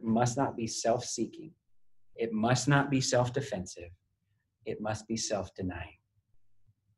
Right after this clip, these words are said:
And the more we keep the faithfulness of our bridegroom in view, the more we will desire to be faithful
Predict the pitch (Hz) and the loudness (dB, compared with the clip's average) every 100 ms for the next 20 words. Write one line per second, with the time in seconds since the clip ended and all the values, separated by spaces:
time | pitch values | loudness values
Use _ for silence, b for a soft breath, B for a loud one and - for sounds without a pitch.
0 | _ _ _ - - - - - - - | _ _ _ -20 -20 -20 -20 -20 -20 -20
1 | - - _ - 95 98 120 131 127 143 | -20 -20 _ -10 -6 2 6 6 6 4
2 | 143 - - 127 - 127 120 117 110 101 | 2 2 6 4 6 4 4 4 4 4
3 | 107 113 120 117 110 104 110 104 104 110 | 6 6 6 4 4 2 0 0 2 6
4 | 123 117 117 117 107 107 104 113 110 107 | 6 6 6 4 4 0 4 6 6 2
5 | 98 98 104 107 104 101 92 | -4 -6 -2 -4 -2 -4 -4